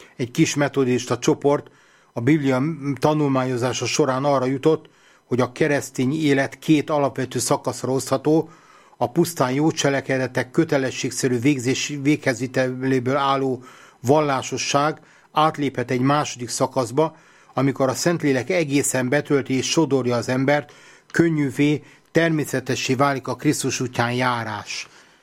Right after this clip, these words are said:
Ebbe a szakaszba való átlépés nevezték őt, ők a Szentlélekkel való megkeresztelkedésnek. Hamar terjedni kezdett a mozgalom,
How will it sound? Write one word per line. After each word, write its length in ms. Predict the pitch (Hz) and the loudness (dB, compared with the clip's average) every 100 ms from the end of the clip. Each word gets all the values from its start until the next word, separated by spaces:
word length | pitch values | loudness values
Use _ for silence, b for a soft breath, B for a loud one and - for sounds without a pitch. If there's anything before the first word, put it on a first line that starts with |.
| b b | b b
Ebbe 220 | 143 135 | -4 0
a 40 | 139 | 0
szakaszba 480 | - 147 139 117 131 | -2 -2 -2 0 2
való 200 | 139 147 | 2 2
átlépés 540 | 143 135 135 131 - | 2 0 -4 -2 0
nevezték 480 | 151 139 - 131 127 | 0 0 0 -4 2
őt, 240 | 151 151 B B - | 2 2 B B 0
ők 240 | 156 147 | 2 2
a 60 | 143 | -2
Szentlélekkel 800 | - 175 165 135 123 120 127 | 0 -2 0 -2 -2 -2 -2
való 220 | 120 139 131 | 0 0 2
megkeresztelkedésnek. 1400 | 139 135 - 120 113 - 117 123 113 113 - 117 - _ _ _ _ _ _ _ B B - | 0 -2 -4 -4 -4 -4 -4 -4 -4 -4 -4 -8 -10 _ _ _ _ _ _ _ B B -4
Hamar 400 | 151 147 135 123 | -2 2 0 0
terjedni 460 | 143 143 131 117 | 0 0 -2 -6
kezdett 400 | 117 139 120 123 | -2 -2 -2 -4
a 40 | 123 | -2
mozgalom, 640 | 131 139 139 147 160 165 | 0 0 2 2 0 -4